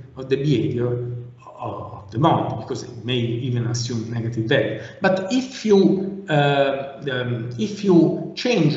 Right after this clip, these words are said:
the sign to the MOID on this branch, uh, obtaining this green curve, indeed you obtain a much, uh, more regular,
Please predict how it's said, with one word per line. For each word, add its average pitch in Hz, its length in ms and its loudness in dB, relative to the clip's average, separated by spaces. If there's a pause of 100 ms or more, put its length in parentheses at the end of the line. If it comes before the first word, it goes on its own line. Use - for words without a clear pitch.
the 131 80 -2
sign 123 800 0 (300)
to 151 420 0 (160)
the 135 100 -4
MOID 160 520 4
on 123 400 -6
this 170 220 0
branch, 147 640 0
uh, 220 140 -6 (720)
obtaining 139 440 -2
this 123 160 -2
green - 720 0
curve, 151 720 0 (140)
indeed 170 560 2 (480)
you 240 180 2
obtain 156 760 2
a 185 60 2
much, 156 500 2 (540)
uh, 120 2000 0 (300)
more 143 300 6
regular, 131 920 2